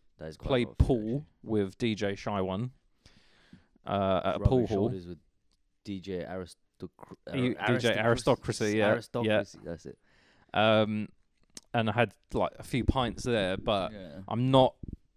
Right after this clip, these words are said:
Speaker 2: like, hundred percent convinced that the pints are, like, you know, you know when you, you have a dirty pint, you can feel it in your stomach.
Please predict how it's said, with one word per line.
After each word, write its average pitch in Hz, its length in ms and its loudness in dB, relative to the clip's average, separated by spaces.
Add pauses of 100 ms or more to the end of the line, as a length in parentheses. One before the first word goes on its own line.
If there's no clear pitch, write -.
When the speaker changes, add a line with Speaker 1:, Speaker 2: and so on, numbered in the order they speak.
Speaker 2:
like, 104 480 -2
hundred 113 440 -2
percent - 420 -6
convinced 98 560 -8
that 95 220 -2 (840)
the 95 100 -8
pints 98 400 -6
are, 98 60 -8
like, 87 480 -8 (1600)
you 101 100 -10
know, 85 320 -4
you 127 100 0
know 139 140 8
when 120 80 4
you, 113 220 0 (320)
you 113 120 -8
have 113 120 0
a 101 60 -6
dirty 95 280 -2
pint, 95 260 -8
you 90 60 -10
can 104 140 -14
feel 95 240 -6
it 60 180 -8
in 98 80 -10
your 92 80 -10
stomach. 92 380 -8